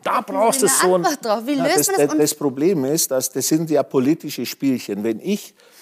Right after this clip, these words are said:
Speaker 3: andauernd Rücksicht nehmen muss auf den Teameigentümer und Besitzer, ja, und auf seine Befindlichkeiten, das habe ich ja, äh, jahrelang, äh, mitgemacht.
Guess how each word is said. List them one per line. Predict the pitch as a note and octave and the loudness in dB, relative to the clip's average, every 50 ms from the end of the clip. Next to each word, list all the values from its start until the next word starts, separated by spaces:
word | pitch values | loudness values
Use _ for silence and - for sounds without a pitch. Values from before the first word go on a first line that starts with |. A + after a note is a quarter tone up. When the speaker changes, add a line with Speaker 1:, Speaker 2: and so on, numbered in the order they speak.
| - - _ - | -20 -20 _ -6
Speaker 3:
andauernd | B2+ C#3+ D#3 D3+ C#3 C#3+ C3 D3+ D#3 C#3 B2+ | -4 -2 -2 -2 -2 -2 -2 0 -2 -2 -2
Rücksicht | D#3 E3+ F3 F3 - - - D3+ - - - | -2 -4 -4 -4 -6 -8 -8 -10 -10 -10 -8
nehmen | C3 D3 D#3 D#3 D3 C3+ | -6 -6 -4 -4 -4 -4
muss | B2+ C3+ D3+ E3+ F#3 - - | -4 -2 -2 -2 -2 -4 -4
auf | - B2 B2+ | -6 -8 -8
den | - C3+ A#2+ - | -8 -10 -12 -10
Teameigentümer | - - F3 F#3+ F#3 - - A2 G#2+ G2+ G#2 G2 - - G#2 G2 A2+ A#2 D3 F#3+ - | -8 -6 -4 -4 -4 -4 -4 -6 -6 -6 -6 -8 -8 -8 -8 -8 -8 -8 -10 -12 -12
und | - A#2+ A#2+ | -10 -10 -8
Besitzer, | A2+ A2+ G#2 - B2 A2 A2 - - B2+ - - - _ _ _ _ _ _ _ _ _ _ _ _ _ _ _ _ _ _ _ _ _ _ _ | -6 -4 -4 -2 -4 -4 -6 -6 -8 -8 -10 -10 -16 _ _ _ _ _ _ _ _ _ _ _ _ _ _ _ _ _ _ _ _ _ _ _
ja, | - G#2+ G#2+ - | -8 -6 -6 -4
und | - - C#3+ C3+ B2+ - | -4 -4 -4 -4 -2 0
auf | B2 C3 - | 0 0 0
seine | - - B2 C#3+ D3 D3 C#3 | 0 0 0 0 0 -2 -4
Befindlichkeiten, | A2 - B2 - - F#3 A3 F#3+ F3+ - - - - F#2+ D2 - - _ C3+ D#3+ A#3+ C#4+ - _ _ _ | -4 -6 -6 -4 -2 -2 -2 -2 -4 -8 -12 -12 -14 -14 -14 -14 -14 _ -14 -14 -14 -16 -20 _ _ _
das | - A2 - - | -6 -4 -2 0
habe | C3 B2+ C#3 C#3 | 0 0 0 -2
ich | A#2+ - | -6 -4
ja, | B2 G#2+ A2+ G2 - | -4 -4 -2 -4 -6
äh, | - - - - - - - - - A#1 B1+ - C3+ | -8 -10 -12 -12 -14 -16 -18 -18 -16 -16 -14 -10 -4
jahrelang, | A#2+ B2 G2+ C3+ C#3+ C3 B2 B2+ A#2+ A#2+ B2 A2+ A2 - - - | 0 2 2 2 2 0 -4 -6 -6 -8 -10 -12 -16 -18 -14 -12
äh, | - A#2 A#2 - - | -10 -8 -6 -4 0
mitgemacht. | C3 F#3 G#3 - - - F#2+ F2 E2 G2 - - - | 0 0 0 -2 -6 -8 -6 -6 -8 -10 -12 -16 -20